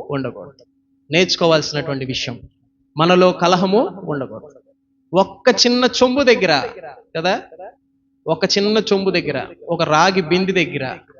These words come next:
గొడవలు వచ్చేస్తుంటాయి. చిన్న చిన్న విషయాల్లో గొడవలు వచ్చేస్తూ ఉంటాయి. "సులువుగా చిక్కులు పెట్టు పాపం" అని రాయబడింది బైబిల్లో. ఇక్కడ వీరిద్దరి మధ్య, వాళ్ళిద్దరు కలిసి,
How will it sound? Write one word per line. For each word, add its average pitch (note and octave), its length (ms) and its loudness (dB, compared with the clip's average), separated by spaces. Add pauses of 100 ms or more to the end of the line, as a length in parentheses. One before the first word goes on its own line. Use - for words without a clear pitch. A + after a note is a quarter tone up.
(140)
గొడవలు C#3+ 340 0
వచ్చేస్తుంటాయి. B2+ 600 -10 (1700)
చిన్న A#3 220 2
చిన్న A#3 320 2
విషయాల్లో F#3+ 440 2
గొడవలు D3+ 340 0
వచ్చేస్తూ B2 440 -10
ఉంటాయి. - 360 -20
"సులువుగా A3+ 580 2
చిక్కులు G#3+ 400 -2
పెట్టు F3+ 260 -6
పాపం" D3+ 460 -2
అని D3+ 140 -4
రాయబడింది B2+ 480 -8
బైబిల్లో. B2 500 -8 (760)
ఇక్కడ F#3 480 4 (320)
వీరిద్దరి G3 400 2
మధ్య, D#3+ 600 -4
వాళ్ళిద్దరు F3 380 0
కలిసి, G3 420 0